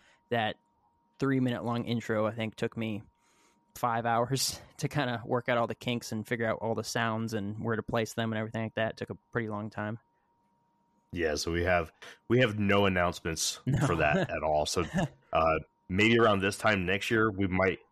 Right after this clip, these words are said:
Speaker 2: we might have a couple chapters <laughs> done. But, um, yeah, no, no, no worries there. Don't, uh, don't expect that anytime soon. I actually had almost zero feedback from that.
Speaker 1: Nice.
Speaker 2: So, um, I'm glad everyone liked it.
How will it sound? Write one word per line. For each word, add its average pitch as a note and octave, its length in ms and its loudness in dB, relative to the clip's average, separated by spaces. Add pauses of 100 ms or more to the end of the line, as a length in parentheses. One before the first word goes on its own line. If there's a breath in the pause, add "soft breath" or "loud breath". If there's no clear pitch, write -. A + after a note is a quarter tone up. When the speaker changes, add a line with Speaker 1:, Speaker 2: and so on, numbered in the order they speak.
(140)
Speaker 2:
we E2+ 80 -4
might E2+ 200 -2
have E2+ 200 0
a E2 60 -4
couple F2 340 -4
chapters E2 440 -2
<laughs> - 0 -
done. F#2 240 -4 (1080 loud breath)
But, G#2 160 0
um, E2+ 360 2 (500)
yeah, D2+ 140 -2
no, G2 320 2
no, G#2+ 300 2 (180)
no A2 140 2
worries A2+ 280 4
there. F#2+ 200 6
Don't, F#2+ 260 2
uh, F2+ 380 2
don't F#2 220 2
expect F#2 280 -2
that E2+ 120 0
anytime E2+ 320 -2
soon. D#2+ 360 -2 (360)
I F#2+ 100 4
actually A#2 240 2
had F#2 380 2 (760)
almost B2 580 4
zero F#2+ 580 4
feedback D#2 560 -2 (440)
from D#2+ 260 0
that. C2 180 -4 (220)
Speaker 1:
Nice. B2 160 -2
Speaker 2:
So, D2 340 -2 (760)
um, D2 500 2 (300)
I'm G2 100 0
glad F#2 240 4
everyone G2 320 0
liked F2 220 0
it. C#3 160 0